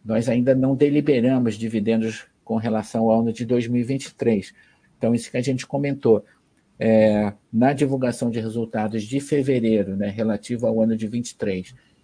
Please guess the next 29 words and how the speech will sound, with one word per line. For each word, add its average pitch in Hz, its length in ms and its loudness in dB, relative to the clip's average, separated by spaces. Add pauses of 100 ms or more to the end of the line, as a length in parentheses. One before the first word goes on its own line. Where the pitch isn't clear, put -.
(220)
e 120 80 0
na 120 160 2
assembleia 123 640 2
anual, 113 580 2 (100)
que - 80 -8
normalmente 117 520 0
acontece 113 480 -6
ali 110 140 -2
início 107 340 -4
de 113 80 -4
abril, 117 420 0 (320)
aí 123 160 -2
sim, 110 320 -2
a 101 40 -10
gente 110 220 -6
faz 113 240 -4
a 117 60 0
decisão 113 460 -4
final, 127 400 -4 (480)
não 127 80 0
tem 120 180 0
por - 180 -4
que - 120 -2
a 123 40 4
gente 120 240 -2
fugir 127 420 0
da 113 120 0
nossa 110 260 -4
tradição 120 640 -4